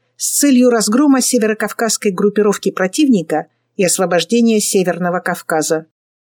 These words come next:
Длительность операции составила тридцать пять суток. Тысяча девятьсот сорок шестой.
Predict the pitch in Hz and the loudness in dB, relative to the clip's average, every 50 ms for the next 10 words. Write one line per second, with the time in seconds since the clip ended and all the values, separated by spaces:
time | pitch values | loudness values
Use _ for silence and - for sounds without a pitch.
0 | _ _ _ _ _ _ _ _ _ _ - 185 220 240 254 - 233 202 196 196 | _ _ _ _ _ _ _ _ _ _ -2 2 4 4 4 4 2 2 2 2
1 | 190 - - 196 190 220 220 262 285 285 - - 165 165 - - 196 170 - - | 0 0 -2 -2 0 0 0 0 -2 -2 -2 -2 -2 0 0 0 -2 -2 -2 -2
2 | 202 196 190 185 180 180 180 185 180 - _ _ - - 185 190 185 - - 202 | -2 0 0 2 0 0 0 -2 -4 -6 _ _ -4 -2 0 0 0 0 -2 -2
3 | 202 - _ - 196 185 - - - 233 202 196 - 147 - - - _ _ _ | -2 -2 _ -4 -4 -4 -4 -2 -2 -2 -2 -2 -4 -8 -10 -12 -20 _ _ _
4 | _ _ _ _ _ _ _ _ _ _ _ _ _ _ _ _ _ _ _ _ | _ _ _ _ _ _ _ _ _ _ _ _ _ _ _ _ _ _ _ _
5 | _ _ _ _ _ - 208 196 - 196 185 - 233 226 202 220 208 240 240 - | _ _ _ _ _ -2 -2 0 0 0 0 0 0 2 2 2 2 2 0 0
6 | - 220 202 202 - - 190 190 196 190 - - 240 226 - - 180 160 156 165 | 0 -2 0 0 0 0 0 0 0 0 0 0 0 0 -2 0 0 0 0 0
7 | - | -4